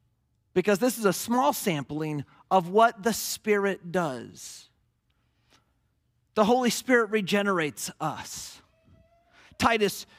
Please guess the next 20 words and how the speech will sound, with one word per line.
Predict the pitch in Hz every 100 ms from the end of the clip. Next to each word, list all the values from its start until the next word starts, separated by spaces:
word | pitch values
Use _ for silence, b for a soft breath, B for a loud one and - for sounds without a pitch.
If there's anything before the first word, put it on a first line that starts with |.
| b
chapter | - 226 214 214
three, | - 202 214 208 202 B B
verse | 160 185 208 -
five. | - 202 160 135 127 - - _ _ _ _ _ _ _ _ _ _ -
And | 143
I | 143
think | 190 196
we | 185 170
have | 127 165 165 151 147
that. | 151 151 165 151
If | 175
we |
get | 160 180
it | 175
up | 165
there, | 165 160
I |
will | 156 151
read | 139 147 170
it. | 143